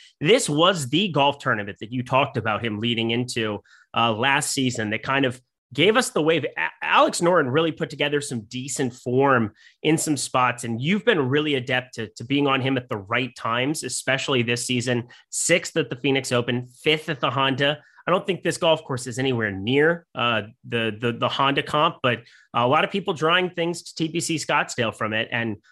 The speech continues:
I don't really mind seeing seven point four strokes gained putting from the man. Uh, that has always been his calling card going back to the, uh, the W P Tour, the, the European Tour back in the day here.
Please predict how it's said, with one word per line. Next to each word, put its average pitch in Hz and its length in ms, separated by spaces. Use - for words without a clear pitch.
I 131 80
don't 170 160
really 165 220
mind 156 280
seeing 151 260
seven 160 500
point 156 320
four 160 320
strokes 147 400
gained 139 260
putting 143 300
from 123 200
the 110 100
man. 113 500
Uh, 110 300
that 156 240
has 165 160
always 151 240
been 147 160
his 143 160
calling 139 340
card 120 300
going 127 240
back 127 220
to 123 80
the, 117 200
uh, 104 220
the 107 140
W 139 320
P 143 180
Tour, 139 320
the, 123 160
the 120 400
European 151 560
Tour 147 260
back 123 280
in 127 60
the 113 100
day 110 240
here. 110 320